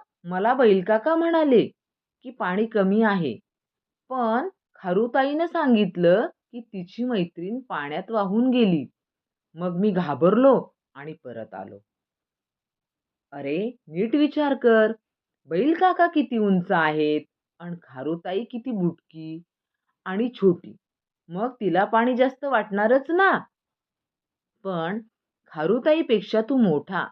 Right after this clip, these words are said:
आणि उंच आहेस की नाही, मग तुला घाबरायचं काय कारण?" "खरंच की, आलं माझ्या लक्षात.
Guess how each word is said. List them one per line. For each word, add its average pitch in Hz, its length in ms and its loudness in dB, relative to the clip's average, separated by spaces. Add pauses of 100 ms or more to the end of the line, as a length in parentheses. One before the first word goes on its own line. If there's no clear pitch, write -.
(140)
आणि 170 320 -10
उंच 151 360 -12
आहेस 226 420 2
की 233 140 -10
नाही, 175 460 -4 (460)
मग 165 140 -16 (120)
तुला 147 280 -4
घाबरायचं 226 560 0
काय 247 280 0
कारण?" 269 440 2 (1120)
"खरंच 269 280 -2
की, 247 360 -8 (520)
आलं 139 280 -8
माझ्या 247 340 -2
लक्षात. 180 420 0